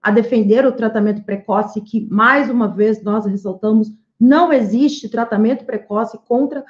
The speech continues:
a covid dezenove, não existe, a cloroquina não tem efeito, inclusive tem efeitos negativos, é,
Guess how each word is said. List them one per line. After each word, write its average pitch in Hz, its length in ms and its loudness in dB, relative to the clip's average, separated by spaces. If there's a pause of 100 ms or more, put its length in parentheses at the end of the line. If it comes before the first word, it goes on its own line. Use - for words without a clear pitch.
(260)
a 202 100 2
covid 214 360 2
dezenove, 208 600 2
não 240 140 0
existe, 247 580 -2 (400)
a 196 80 -2
cloroquina 269 600 2
não 302 240 0
tem 277 220 2
efeito, 247 640 -4 (260)
inclusive 247 380 -2
tem 277 120 0
efeitos 277 300 -2
negativos, 302 840 -2 (440)
é, 185 640 4